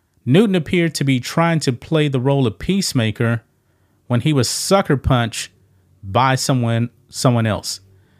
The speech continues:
And we got the video clip here, guys. Dove Kleiman of, uh, Bro Bible, um, actually, um, puts it out here, and he says that Cam Newton was originally trying to break up,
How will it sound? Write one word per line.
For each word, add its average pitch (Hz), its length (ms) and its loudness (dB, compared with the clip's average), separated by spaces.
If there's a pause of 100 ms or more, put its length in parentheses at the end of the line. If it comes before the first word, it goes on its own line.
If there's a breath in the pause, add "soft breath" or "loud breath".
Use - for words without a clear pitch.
(180)
And 120 140 2
we 156 80 2
got 190 200 2
the 139 60 -2
video 143 340 2
clip - 280 0
here, 123 140 0
guys. 120 380 -2
Dove 135 240 2
Kleiman 131 320 0
of, 113 120 -2
uh, 117 160 0
Bro 127 240 -2
Bible, 107 520 0 (920)
um, 110 540 0
actually, 123 340 -2
um, 104 300 -2 (580)
puts - 220 0
it 113 80 -2
out 123 180 2
here, 117 140 0
and 110 80 -2
he 117 80 -2
says 113 240 -2
that 104 80 -4
Cam 127 300 0
Newton 123 200 0
was 110 200 -2
originally 113 400 0
trying 113 240 -2
to 104 60 -4
break 113 280 -2
up, 104 340 -4